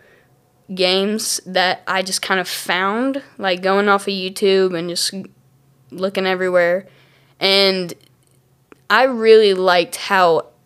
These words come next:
abstract and, like, strange and different they were, because ultimately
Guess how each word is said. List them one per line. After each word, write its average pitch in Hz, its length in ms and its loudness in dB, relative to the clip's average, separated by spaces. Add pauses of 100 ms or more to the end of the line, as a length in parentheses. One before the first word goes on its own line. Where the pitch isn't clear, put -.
abstract 185 1160 -2 (180)
and, 180 340 -6
like, 185 300 -2
strange 196 1040 -2 (400)
and 190 240 -4
different 185 360 -2
they 196 140 6
were, 214 420 2 (800)
because 220 560 4 (340)
ultimately 214 800 2